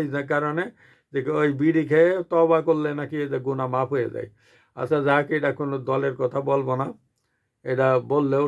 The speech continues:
সমস্যা আছে যে তারা গুসা করবে, এ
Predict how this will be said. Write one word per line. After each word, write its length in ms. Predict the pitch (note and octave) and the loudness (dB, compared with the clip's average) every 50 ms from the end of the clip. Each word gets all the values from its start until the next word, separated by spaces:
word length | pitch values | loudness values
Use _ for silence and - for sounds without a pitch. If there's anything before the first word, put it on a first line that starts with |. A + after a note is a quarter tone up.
| C#3+ - | -2 -4
সমস্যা 400 | C3+ C#3 C3+ C#3+ C#3+ C#3 - C#3+ C#3+ C#3+ | -6 -4 -4 -4 -4 -4 -4 -2 -2 -2
আছে 180 | C#3 - E3 D#3+ E3 G#3+ - _ C#3 C3 | 0 2 2 2 2 0 -6 _ -10 -10
যে 60 | C3 A#2 | -6 -2
তারা 160 | C#3 C3 C3 B2+ A#2+ C3 | 0 0 0 0 0 -2
গুসা 240 | C#3+ - - - B2 - | -6 -6 -6 -6 -4 -4
করবে, 220 | G#2 G2 G2+ G2+ F#2 - A#2+ F#2 E2+ - _ _ _ _ _ - - - - - - - - - _ _ - | -4 -4 -4 -6 -8 -8 -10 -10 -10 -14 _ _ _ _ _ -20 -20 -20 -20 -20 -20 -20 -20 -20 _ _ -4
এ 20 | D3 | 0